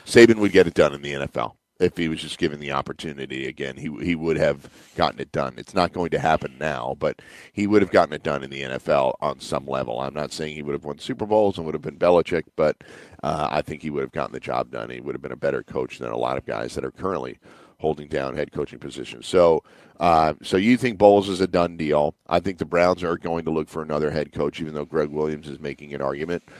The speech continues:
Uh, I think Marvin Lewis, hot seat. Uh, I think they realize that they've made a mistake in coming back, but here we were a year ago, week fifteen in twenty seventeen,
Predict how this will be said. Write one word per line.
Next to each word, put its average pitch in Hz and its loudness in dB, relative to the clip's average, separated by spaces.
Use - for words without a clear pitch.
Uh, 71 2
I 76 2
think 80 -2
Marvin 80 -4
Lewis, 107 8
hot 92 4
seat. 95 0
Uh, 69 0
I 73 0
think 82 -6
they 76 0
realize 76 2
that 73 2
they've 82 0
made 78 -2
a 76 -8
mistake 76 -2
in 78 -20
coming 73 -6
back, 78 0
but 76 2
here 92 2
we 95 0
were 95 6
a 78 2
year 98 4
ago, 80 2
week 82 -4
fifteen 90 -2
in 76 -10
twenty 85 -6
seventeen, 82 -2